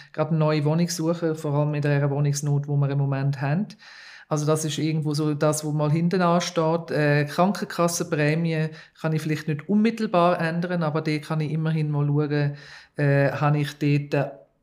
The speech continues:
einerseits die Franchise, die ich absetzen kann, den Selbstbehalt, äh, äh, absetzen, dass ich mehr übernehme von diesen Kosten, wenn ich weiss, ich bin jetzt grundsätzlich gesund,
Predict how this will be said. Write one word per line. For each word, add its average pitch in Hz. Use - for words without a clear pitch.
einerseits 151
die -
Franchise, 170
die 165
ich 160
absetzen 208
kann, -
den 175
Selbstbehalt, 156
äh, 151
äh, 151
absetzen, 143
dass 143
ich 139
mehr 147
übernehme 147
von 147
diesen 147
Kosten, 143
wenn 139
ich 139
weiss, 135
ich -
bin 139
jetzt -
grundsätzlich 143
gesund, 302